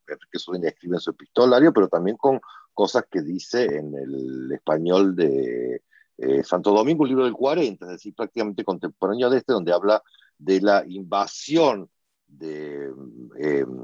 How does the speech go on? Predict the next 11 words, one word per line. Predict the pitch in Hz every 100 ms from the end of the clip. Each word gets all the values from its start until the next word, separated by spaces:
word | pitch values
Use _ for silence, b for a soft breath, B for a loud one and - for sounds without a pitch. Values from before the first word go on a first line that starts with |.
| 58
caribeños | - 85 82 101 110 98 85 78
en, | 78 71 71
en | 69 69
Santo | - 87 85
Domingo | 101 104 117 110 113 113 135
y | 98
de | 101
qué | - 101
modo | 95 98 107
esa | - 92
invasión | 85 90 95 98 - 107 113 120